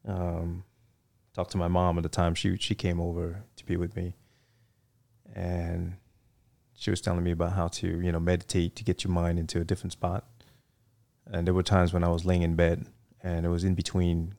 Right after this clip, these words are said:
when the nurse came to check on me, and I'm in, like, excruciating pain, and I just lay there, stare at the ceiling, and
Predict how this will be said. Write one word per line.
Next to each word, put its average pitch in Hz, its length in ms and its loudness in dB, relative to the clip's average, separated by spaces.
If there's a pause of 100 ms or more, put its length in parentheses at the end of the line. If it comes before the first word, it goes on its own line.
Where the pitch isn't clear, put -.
when 85 200 -2
the 85 80 -2
nurse 85 260 2
came 85 240 0
to 87 240 -4
check - 280 -2
on 92 100 0
me, 98 180 0 (1160)
and 90 580 0 (540)
I'm 87 200 -2
in, 82 100 -2
like, - 160 -6 (340)
excruciating - 760 -4
pain, 80 300 -4
and 82 140 -8
I 87 80 -16
just - 300 -8 (220)
lay 90 240 -2
there, 85 240 2
stare 90 240 0
at 85 60 -2
the 85 60 -4
ceiling, 85 400 0
and 82 120 -10